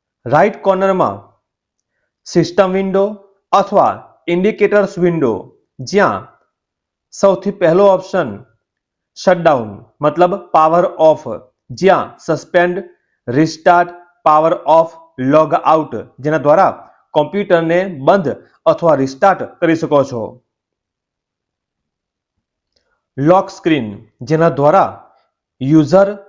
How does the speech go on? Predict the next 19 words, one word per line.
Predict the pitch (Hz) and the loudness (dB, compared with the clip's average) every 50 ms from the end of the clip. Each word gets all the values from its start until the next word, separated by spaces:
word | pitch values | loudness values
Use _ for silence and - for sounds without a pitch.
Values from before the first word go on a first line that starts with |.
| _ _ - | _ _ -4
લોક | 131 147 160 180 175 - | 0 2 2 2 0 -4
સ્ક્રીન | - - 190 175 175 180 170 - | -6 -2 0 2 2 0 0 -2
જોવા | 139 143 156 165 165 | -2 0 2 2 2
મળશે | 160 151 143 139 - 196 147 107 92 - - _ _ _ _ - | 0 -2 -2 -2 -2 -2 -2 -2 -2 -6 -12 _ _ _ _ -6
અને | 151 156 | -4 -4
ફરી | 143 - 156 180 214 | -4 -2 0 0 0
શરૂ | 214 - 196 196 | 2 2 2 2
કરવા | 190 190 180 175 185 151 101 - - - _ | 4 4 4 4 4 2 0 -2 -8 -6 _
પાસવર્ડ | 151 147 139 139 - 165 175 175 170 - | 0 0 0 0 -2 -4 -4 -2 -2 -2
આપવો | 156 151 - 165 156 | -2 -2 0 -2 -2
પડશે. | 147 147 135 123 - 131 113 104 85 - - _ _ _ _ _ _ _ _ _ _ _ _ _ _ _ _ _ _ _ _ _ - | 0 0 -2 -2 -4 -6 -10 -10 -10 -12 -16 _ _ _ _ _ _ _ _ _ _ _ _ _ _ _ _ _ _ _ _ _ -4
રેકોર્ડ, | 117 147 165 160 - 196 180 147 120 107 92 104 120 - _ _ _ _ _ | 0 0 0 0 2 2 2 2 2 0 -4 -10 -12 -18 _ _ _ _ _
જ્યાં | 127 123 156 175 190 196 | -6 -2 0 0 0 0
તમે | 196 185 175 170 175 180 185 180 - - _ _ _ - | 0 -2 0 0 -2 -2 -4 -6 -12 -20 _ _ _ -20
સ્ક્રીન | - - - - 170 175 180 180 165 | -20 -20 -8 -2 0 2 2 2 2
રેકોર્ડિંગ | 135 139 135 139 175 180 185 185 180 | 0 0 0 0 -2 -2 -2 -2 0
કરી | 185 185 | 0 -2
શકો | 180 - 180 160 175 180 170 | -2 -2 -2 0 2 2 2
છો. | 170 170 175 180 196 185 - _ _ | 0 0 -2 -4 -4 -6 -10 _ _